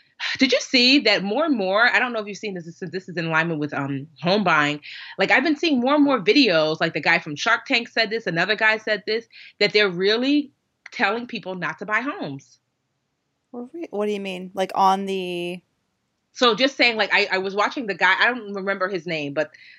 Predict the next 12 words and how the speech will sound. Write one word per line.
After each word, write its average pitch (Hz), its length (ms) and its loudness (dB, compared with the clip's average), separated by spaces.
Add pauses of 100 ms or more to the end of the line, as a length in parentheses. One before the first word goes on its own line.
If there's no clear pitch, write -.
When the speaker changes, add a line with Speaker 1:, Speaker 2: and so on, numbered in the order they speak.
Speaker 1:
the, 160 140 2
the 147 160 -4
bald 185 360 4
guy 180 200 4
from 175 160 -10
Shark 151 320 -6
Tank 131 300 -10 (400)
was 175 200 -6
like, 156 320 0
"Unless 185 400 0
you're 269 140 2
married 156 600 0